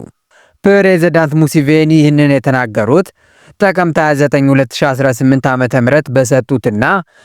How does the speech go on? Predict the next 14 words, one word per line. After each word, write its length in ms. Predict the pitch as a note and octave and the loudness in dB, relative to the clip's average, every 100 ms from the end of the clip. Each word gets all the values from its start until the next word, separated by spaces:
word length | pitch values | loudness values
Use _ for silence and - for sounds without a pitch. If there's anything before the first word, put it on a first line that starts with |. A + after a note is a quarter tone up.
| - _ | -20 _
በአገሪቱ 580 | E3 F#3 F3+ F3 F3 D#3 | -2 0 0 0 2 2
የቴሌቪዥን 600 | E3 D3+ D3+ D3 C3 C#3+ | 0 0 0 0 -2 -2
ጣቢያ 280 | D3 C3+ C3+ | 0 -2 0
በተላለፈው 640 | C3+ C3 C3 C3 B2+ A#2 C3+ | 0 0 0 0 -2 -2 -2
ቃለ 200 | C3 C3 | -2 -2
መጠይቃቸው 640 | B2+ B2+ C3 C#3+ B2+ - A#2+ | 0 0 -2 -2 -2 -2 0
ላይ 160 | A2+ | 0
ነው። 140 | G#2 E2 - _ _ _ - | -2 -6 -16 _ _ _ -4
ቃለ 260 | E3 E3 F#3+ | 0 2 2
ምልልሱ 400 | F3 D#3 C#3+ C3+ | 2 2 0 0
የተካሄደው 680 | D3+ C3+ B2+ B2+ G2 G#2 F3 F3+ _ - - - | 0 0 -2 -4 -4 -2 -2 -4 _ -20 -20 -6
የምርጫ 420 | G3+ G3+ F#3 F3 F3+ D#3+ | 0 2 2 0 -2 -2
ቅስቀሳ 380 | D3+ - E3+ C3+ | -2 -2 -2 0
እያደረጉ 560 | D3+ D3 C#3+ C#3+ C#3 C#3 | 0 0 0 0 0 -2